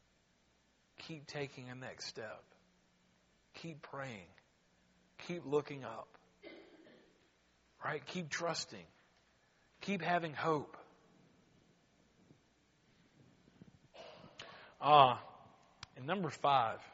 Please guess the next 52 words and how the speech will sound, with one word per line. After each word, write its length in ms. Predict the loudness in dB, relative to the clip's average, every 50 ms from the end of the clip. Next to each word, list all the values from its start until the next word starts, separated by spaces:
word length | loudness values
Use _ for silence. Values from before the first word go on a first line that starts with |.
| -20 -20 -20 -20 -20 -20 -20 -20 -20 -20 -20 -20 -20 -10 -2
you 120 | 2 4
know, 40 | 4
it's 100 | 6 8
always 240 | 8 8 8 6 8
hard. 280 | 10 10 10 10 10
You 40 | 8
come 160 | 4 4 8 8
up 80 | 6
with 120 | 6 6 4
questions, 380 | 6 6 6 6 4 -4 -6
you 80 | -6 0
come 180 | 0 2 2 2
up 80 | 0
with 80 | 0 0
a 40 | 2
list, 360 | 6 6 6 6 6 2 -4
and 100 | -8 -8
it's 140 | -6 0 4
like, 220 | 4 4 4 0 -6 -16 -16 -16 -16 -16 -14
"Should 240 | -10 -10 -10 -8 -8
you 80 | -8
have 140 | -8 -8 -8 -2
five? 380 | 2 4 6 8 8 6 4
Should 160 | 0 -6 -8 -6
you 80 | -4
have 140 | -4 -4 -4
six? 340 | -6 -2 0 0 0 0 -2
Should 160 | -8 -8 -2
you 80 | 0 0
have 140 | 0 0
a 20 | -2
dozen?" 440 | 0 4 6 6 6 6 4 -2 -2
Well, 80 | -2
no, 120 | -2 -2 0
a 40 |
dozen's 340 | 2 2 2 2 2 -4 -10
too 120 | -10 -10 -8
many. 220 | -8 -8 -10 -10
So 200 | -10 -6 -8 -8 -8 -8 -14 -14 -14 -12
should 220 | -14 -12 -10 -10
you 80 | -6 -4
have 260 | -2 -2 -2 -2 -4 -8 -16 -20 -20 -20 -20 -20 -8 2
five 320 | 6 8 8 10 8 6
or 60 | 4
six? 360 | -2 -2 0 0 -2 -2 -4
Uh, 220 | -8 -8 -8 -6 -4
so 180 | 2 4 4
today 340 | 4 4 2 2 4 6 6
we 140 | 4 4 2
settled 340 | 0 2 2 2 2 2 0
on 140 | -2 -4 -6
five. 420 | -2 2 4 4 4 2 -2 -8